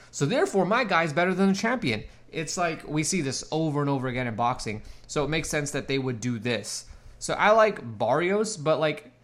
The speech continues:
there are a lot of good matchups that they could have for Polsto. I mean, Polsto versus Batir Akhmedov, who is the guy who almost beat Mario Barrios.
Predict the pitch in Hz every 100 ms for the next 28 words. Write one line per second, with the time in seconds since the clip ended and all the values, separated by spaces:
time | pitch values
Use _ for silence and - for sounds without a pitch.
0 | _ _ _ _ 143 143 196 175 143 -
1 | 147 131 139 143 123 151 127 120 - 110
2 | - 113 120 120 110 117 107 120 110 104
3 | - - 123 - 110 120 123 - - -
4 | - - 147 - 185 143 160 - 156 135
5 | 120 123 123 - 147 147 117 123 147 165
6 | 190 214 175 143 127 127 107 110 110 131
7 | 131 127 120 - 131 160 175 185 185 -
8 | 113 135 165 131 131 139 110 107 127 175
9 | 214 214